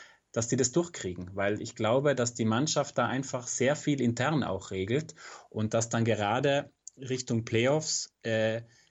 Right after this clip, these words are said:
die Jungs sich anschauen und sagen, „Passt mal auf“, gerade zu den Neuen, die vielleicht neu dazukommen, „Schaut mal her, wie wir das die letzten zwei Jahre gemacht haben. Äh, wir haben das nämlich großartig gemacht und, äh, wir werden es wieder so ähnlich machen.“ Das heißt, dass wir jetzt alle an einem Strang ziehen, dass jeder sein Ego hinten anstellt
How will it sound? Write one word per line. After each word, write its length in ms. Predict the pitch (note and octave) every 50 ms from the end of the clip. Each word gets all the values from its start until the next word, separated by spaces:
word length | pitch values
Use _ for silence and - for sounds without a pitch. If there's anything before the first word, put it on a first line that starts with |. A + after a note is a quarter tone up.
| _ _ _ -
die 80 | - A2+
Jungs 260 | A#2 C3+ D#3 D#3 -
sich 200 | - A2+ - G#2+
anschauen 580 | A2 A#2+ D3+ D3+ - D#3 D3 D3+ D#3 D#3+ D#3+ D#3
und 200 | - B2+ A#2 A#2
sagen, 400 | - B2 A#2 A#2 B2+ C3+ B2 -
„Passt 180 | A#2 A2 -
mal 160 | - A2 G#2
auf“, 400 | F#2 G#2 A#2+ D3+ E3+ D#3+ - - _ _ -
gerade 320 | - A#2 G#2 A2 B2 B2+ A#2
zu 160 | A#2+ - A2+
den 140 | A2+ G#2+ G#2
Neuen, 440 | G#2 G2+ A2 B2+ D3+ F#3 F#3+ E3+ -
die 80 | - A#2
vielleicht 320 | - A#2 A2+ G#2+ G#2+ -
neu 120 | A#2+ A#2 A#2
dazukommen, 720 | A#2+ A2 A#2+ - D#3 D#3+ - A#2 G#2 G#2+ A#2+ D3 D#3+ D#3 - - - - - -
„Schaut 240 | - - - B2 B2
mal 140 | B2+ B2 G#2+
her, 220 | G2+ A#2 C3+ D3+
wie 120 | D3+ C#3+ C3
wir 120 | C#3+ D3
das 120 | C#3 B2 -
die 80 | - A#2+
letzten 300 | A2 G#2+ - - - A#2
zwei 160 | - - A2+
Jahre 260 | A2 A2+ A#2+ A#2 A2
gemacht 440 | G#2 A2 G#2+ B2+ D#3+ - - - -
haben. 420 | F#2 F#2 G2+ A2+ C3+ D3 - _ -
Äh, 240 | - A2+ A2 G#2+ G#2+
wir 80 | G#2 A#2
haben 100 | B2 A#2+
das 140 | A#2 A2+ A#2
nämlich 260 | A2+ G#2+ G#2+ G2+ -
großartig 580 | - C3 E3 F3+ - F#2+ F2+ F2+ - - F2+
gemacht 460 | - G#2 G2 F#2+ A#2 C#3 - - - -
und, 580 | - - G#2+ G#2+ G#2+ G#2+ G#2 G#2 G#2 - - -
äh, 420 | - A2 G#2+ G#2 G#2 G#2 A2 A2 - - - - - _
wir 140 | - A#2 G#2 A#2
werden 160 | B2 C3 B2+
es 160 | A#2+ A#2+ -
wieder 220 | B2+ D#3 F3+ E3 C3+
so 160 | - - A2+
ähnlich 340 | F#2+ C3 E3 D#3+ C3 - -
machen.“ 320 | G2+ G2 G#2+ A2 - G#2+
Das 240 | G#2 G#2 G#2+ - -
heißt, 320 | A2 A2 B2+ C3+ - -
dass 220 | - G#2+ - - A#2
wir 120 | A#2+ C3
jetzt 220 | B2+ A#2+ A#2+ - -
alle 200 | A2 A#2+ C#3 C#3+
an 80 | C3+ A#2
einem 220 | A2 A#2 A#2 A2+
Strang 340 | A2+ - - A#2 C3 D#3 D#3+
ziehen, 280 | D#3+ - A2 G#2+ A2+ A2+
dass 160 | G#2 F#2+ -
jeder 260 | - A2 B2+ C3 C3+ B2+
sein 220 | - - A2 A2
Ego 260 | - A#2 B2 C3 A#2+
hinten 240 | A2 A#2 A2+ A2 G2
anstellt 560 | F2 B2 D#3 D#3 - - G2 G2+ A#2+ C3+ C3